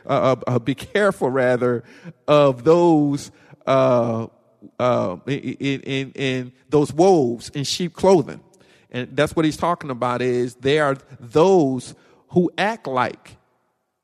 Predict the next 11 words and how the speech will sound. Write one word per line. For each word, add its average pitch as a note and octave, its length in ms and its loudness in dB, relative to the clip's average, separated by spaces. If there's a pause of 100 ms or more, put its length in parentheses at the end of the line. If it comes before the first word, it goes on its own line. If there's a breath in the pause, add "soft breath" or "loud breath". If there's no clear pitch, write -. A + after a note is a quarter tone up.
(200)
the C3+ 160 -2
word C3 440 4
has C3 160 -2
taken C3+ 460 -6
root C3 240 0 (680)
and B2+ 180 -4
that C#3 200 0
their C3 120 0
hearts - 460 -4
are B2+ 120 -2
fertile B2 500 -2